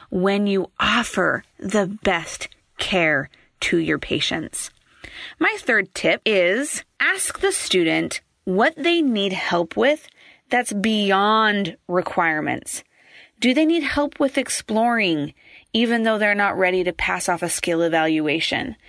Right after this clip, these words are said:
Do they need some tips and tricks with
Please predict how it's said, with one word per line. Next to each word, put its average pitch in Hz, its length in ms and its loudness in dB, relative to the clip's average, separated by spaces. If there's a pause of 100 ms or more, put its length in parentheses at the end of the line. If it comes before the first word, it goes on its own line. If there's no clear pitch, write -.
(480)
Do 262 240 2
they 359 240 4
need 294 520 0
some 262 300 0
tips - 380 -2
and 233 200 0
tricks - 440 0
with 208 180 -2